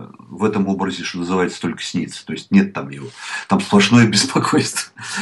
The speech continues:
Вот. И тем не менее, человек просто не видит иного. Понимаете, здесь какая интересная вещь получается, что вроде кажется геометрия,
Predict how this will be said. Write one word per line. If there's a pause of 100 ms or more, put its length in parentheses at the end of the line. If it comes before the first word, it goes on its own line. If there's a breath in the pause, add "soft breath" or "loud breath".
(260 loud breath)
Вот.
И
тем
не
менее,
человек
просто
не
видит
иного.
Понимаете,
здесь
какая
интересная
вещь
получается,
что (340 loud breath)
вроде
кажется
геометрия,